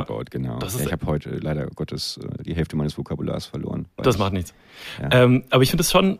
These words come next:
Speaker 2: interessant, wenn du sagst, du machst jetzt eh schon einen Job, wo du keinen Chef hast, keinen richtigen, und dann hast du auch noch keinen Bock, ähm, so einem Algorithmus, äh, so einen Algorithmus zu füttern. Du lebst aber von der, von der ganzen Geschichte, ne?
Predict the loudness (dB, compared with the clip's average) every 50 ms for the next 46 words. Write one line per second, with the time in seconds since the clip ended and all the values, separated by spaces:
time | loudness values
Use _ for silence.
0 | _ _ -4 -2 -2 0 2 4 4 4 4 2 2 4 4 4 4 4 2 0
1 | -2 -2 2 2 2 2 2 -2 -4 -2 0 2 4 6 4 4 2 -2 0 0
2 | 0 2 2 4 4 4 4 6 6 6 4 4 0 -16 -18 _ _ -10 -4 0
3 | 0 0 0 0 0 2 2 4 4 4 4 4 2 2 2 2 0 -2 -10 -18
4 | _ _ _ _ _ _ _ -6 -2 0 0 0 0 -2 -4 -4 -4 -4 -4 -6
5 | _ _ -20 -20 -20 -20 _ -2 0 4 6 6 8 8 6 6 4 4 4 4
6 | 2 0 0 4 4 6 6 6 6 6 4 4 2 -4 -14 _ _ _ _ _
7 | 0 2 4 6 6 6 6 6 4 2 0 -8 _ _ _ -6 0 2 2 4
8 | 4 4 4 4 4 2 2 2 2 2 2 0 -2 -8 -10 -8 _ 0 2 4
9 | 4 2 2 2 2 2 4 2 2 2 2 2 0 -2 -2 -4 -10 -8 -6 -4
10 | -2 -2 -2 -4 -4 -6 -12 -14 -14 -4 2 4 6 6 6 6 4 2 -2 -6
11 | -10 -6 _ 2 4 4 4 2 2 0 -2 0 0 0 -2 -2 -6 -8 -10 -12
12 | -10 -10 -10 -6 -4 -2 0 0 0 -2 -4 -4 -6 -8 -6 -6 -6 -6 -6 -4
13 | -2 -2 -2